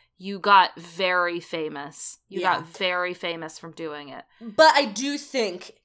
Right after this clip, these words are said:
Speaker 2: keeping that motivation in mind for them is important. Um,
Speaker 1: Sure.
Speaker 2: it, it, it reflects, like, everything. I, I think their, their biggest, like, hits or whatever, um, reflect that motivation.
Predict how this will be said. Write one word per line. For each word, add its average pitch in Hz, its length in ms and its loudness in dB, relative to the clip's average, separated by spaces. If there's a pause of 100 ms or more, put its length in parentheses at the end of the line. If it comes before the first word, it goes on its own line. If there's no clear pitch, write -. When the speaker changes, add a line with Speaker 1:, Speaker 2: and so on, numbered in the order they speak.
Speaker 2:
keeping 254 420 -4
that 196 220 4
motivation 190 760 0 (140)
in 175 280 -8
mind 170 680 -6 (260)
for 196 480 2
them 180 720 -2
is 202 240 4
important. 147 600 -10 (500)
Um, 160 240 0
Speaker 1:
Sure. 156 320 -2
Speaker 2:
it, 196 260 2 (160)
it, 233 320 6
it 226 300 4 (120)
reflects, 226 800 2 (240)
like, 196 380 2
everything. 262 800 0
I, 196 220 2
I 226 120 4
think 233 320 -4
their, 220 320 0
their 202 200 -2
biggest, 202 800 0
like, 165 340 -4 (280)
hits 208 360 -4
or 208 160 -2
whatever, 220 580 -2 (360)
um, 170 420 4
reflect 214 760 0
that 170 340 4
motivation. 160 680 -8